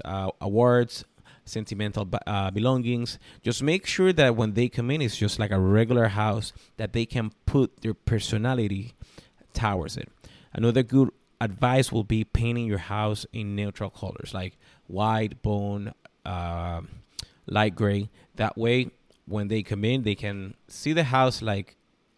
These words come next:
a, uh, like a canvas. So they will say like, "Oh, I want this, uh, wall to be blue, and I want that wall to be light blue, and I like this color, and I like this," because you want them to start feeling like this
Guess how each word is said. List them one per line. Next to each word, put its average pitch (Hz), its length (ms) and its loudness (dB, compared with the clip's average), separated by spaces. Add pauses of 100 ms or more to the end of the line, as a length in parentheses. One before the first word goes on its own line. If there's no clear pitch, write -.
(520)
a, 117 40 2 (100)
uh, 107 120 0
like 104 180 0
a 95 60 -2
canvas. 104 540 0
So 95 180 -4
they 104 140 -2
will 110 100 2
say 123 140 -2
like, 110 160 -4
"Oh, 123 60 -6
I 117 60 -4
want 107 340 -10
this, 180 260 -4 (560)
uh, 107 320 -4
wall 117 240 -2
to 120 120 -10
be 107 120 -6
blue, 92 260 -12 (380)
and 95 120 -6
I 98 80 -4
want 104 280 -2
that - 220 2
wall 101 360 -4
to - 160 -8
be 101 640 -6 (200)
light 120 380 -6
blue, 92 260 -10
and 95 100 -10
I 104 140 -6
like 135 320 0
this 131 180 -4
color, 95 440 -2
and 95 120 -4
I 120 40 -4
like 123 320 -2
this," 98 260 -8 (360)
because 131 240 0
you 170 100 2
want 151 340 0
them 175 140 -2
to - 140 -4
start 123 360 2
feeling 135 500 0
like 104 220 0
this 127 240 4